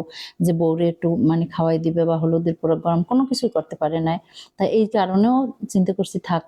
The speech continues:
তাহলে, উম, নরমালভাবে হইলেও একটু সবটাই করি, বড়ভাবে না করতে পারলেও গায়ে হলুদ করি, মেহেদির অনুষ্ঠান করি, তারপরে, আহ, বিয়ে, বিয়ের অনুষ্ঠান তো কালকে,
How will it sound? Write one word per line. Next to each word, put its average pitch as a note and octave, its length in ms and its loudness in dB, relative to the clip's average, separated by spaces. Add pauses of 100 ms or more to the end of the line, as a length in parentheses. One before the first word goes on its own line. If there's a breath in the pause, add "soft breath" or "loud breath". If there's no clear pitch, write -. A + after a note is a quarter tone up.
তাহলে, E3+ 300 2
উম, F3+ 240 0 (100)
নরমালভাবে F#3 640 4
হইলেও F#3 420 2
একটু A#3+ 300 0 (200 loud breath)
সবটাই G#3+ 500 -2
করি, C#3+ 360 -2 (300 loud breath)
বড়ভাবে F#3 480 0
না F3+ 200 2
করতে F3 220 -4
পারলেও D#3+ 440 0 (420)
গায়ে E3 180 2
হলুদ E3 260 0 (100)
করি, D#3+ 280 2
মেহেদির E3 420 2
অনুষ্ঠান E3 400 0
করি, D#3+ 320 0 (340 loud breath)
তারপরে, E3 400 0
আহ, E3 60 -6 (840)
বিয়ে, E3+ 360 2
বিয়ের F3 320 2
অনুষ্ঠান E3+ 380 0
তো F3 80 -2
কালকে, D#3 400 -4